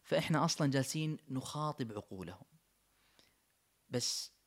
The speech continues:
باستعمالنا هذه ال-، ال-، ال-، ال-، المشاعر والأحاسيس. إليوت مثلًا يقول:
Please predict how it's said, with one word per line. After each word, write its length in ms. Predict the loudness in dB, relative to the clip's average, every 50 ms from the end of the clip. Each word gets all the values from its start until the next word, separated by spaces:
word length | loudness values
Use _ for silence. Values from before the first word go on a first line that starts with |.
| _
باستعمالنا 920 | -6 -2 -2 -2 0 2 2 4 4 6 6 6 4 4 4 4 2 2 0
هذه 220 | 0 0 -2 -2 -4
ال-، 200 | -6 -6 -8 -8
ال-، 200 | -8 -8 -8 -8
ال-، 140 | -8 -10
ال-، 460 | -10 -10 -12 -12 -12 -12 -14 -10 -6 -4
المشاعر 640 | -2 -2 -2 -4 -4 -8 -8 -8 -8 -8 -8 -8
والأحاسيس. 680 | -10 -10 -10 -10 -10 -8 -8 -8 -8 -8 -10 -10 -6 2 4
إليوت 320 | 6 6 6 6 6 6
مثلًا 300 | 4 6 6 6 4 6
يقول: 540 | 6 4 2 2 2 2 4 4 4 2 0